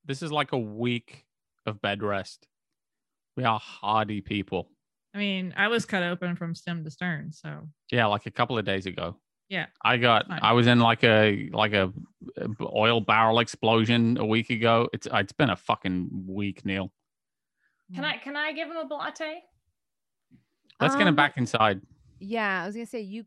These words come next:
Speaker 4: can, um, so I actually rolled dice for all of this. <laughs>
Speaker 3: Nice.
Speaker 1: <laughs> Oh, really?
Speaker 3: Nice.
Speaker 4: Uh, yeah, yeah. Uh, I rolled dice to see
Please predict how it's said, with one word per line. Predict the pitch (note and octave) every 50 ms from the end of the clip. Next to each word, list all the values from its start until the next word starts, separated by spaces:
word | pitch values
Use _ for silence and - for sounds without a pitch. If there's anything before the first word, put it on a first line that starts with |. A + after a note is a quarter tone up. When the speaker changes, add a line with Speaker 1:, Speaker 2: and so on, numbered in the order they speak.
| _ _
Speaker 4:
can, | - - - - - - A3+ B3 B3 B3 B3+ B3 A3+ G#3+ G3 F#3 F3 F3 E3 D#3+ - _ -
um, | F3+ F3 F3 E3+ E3 D#3+ D#3 D3+ D#3 D#3+ E3+ - _ _ _ _ _ _ _
so | - - - B3+ B3 A#3
I | A3 G3 G#3+
actually | A3 A#3 C#4 - - - D4+ C#4
rolled | A3 F3+ F#3 G3+ G3+ G3+ G3+ G3 F#3+ E3+ E3 - E3 E3+
dice | D#3 C#3+ D#3 A3+ B3 - - - _ _ _ _ -
for | D#3+ D#3
all | E3+
of | E3 - - - E3 -
this. | - A#3 - - - F4 E4 -
<laughs> | _ -
Speaker 3:
Nice. | F#4 D#4 C#4+ - - -
Speaker 1:
<laughs> |
Oh, | E4 F#4+
really? | - - F#3+ G#3 - A3+ G#3 - C#4+
Speaker 3:
Nice. | - - - -
Speaker 4:
Uh, | B3 A#3+ - - A#4+
yeah, | A#3+ A#3+ A#3+ A3+ G#3 G3+
yeah. | G3 G3+ A3+ A3+ A3 G#3 G3 G3 F#3 F#3 F3 - - - - - - - -
Uh, | - G#3 G#3 G3+ G3+ G3+ -
I | G#3+ G#3+ G#3+
rolled | A3 A3+ A#3+ A#3+ G#3+ F#3+
dice | F3 F#3+ F#3+ F#3+ G3 G#3+ - - - - _ -
to | - G#3+
see | - - - G#3+ G#3 G#3 G#3 G3+ G3+ F#3+